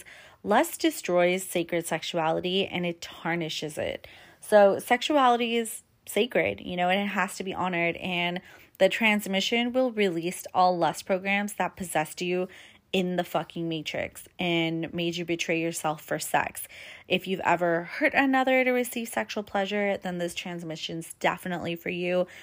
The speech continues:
And those that are addicted to porn will also deeply benefit from this. So this is available on its own for thirty dollars. However, I've added it as a bonus to the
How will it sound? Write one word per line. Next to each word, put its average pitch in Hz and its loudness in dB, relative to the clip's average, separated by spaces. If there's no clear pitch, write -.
And 185 2
those 185 4
that 175 2
are 170 4
addicted 170 -2
to - -14
porn 220 0
will 180 2
also 165 -2
deeply 160 -8
benefit 156 -6
from - -10
this. - -10
So 208 6
this 226 2
is 202 2
available 185 2
on 185 -2
its 175 -4
own 180 -2
for 202 0
thirty 170 -2
dollars. 214 2
However, 202 4
I've 190 0
added 180 0
it 277 0
as 202 -2
a 175 0
bonus 175 -4
to 180 -2
the 170 0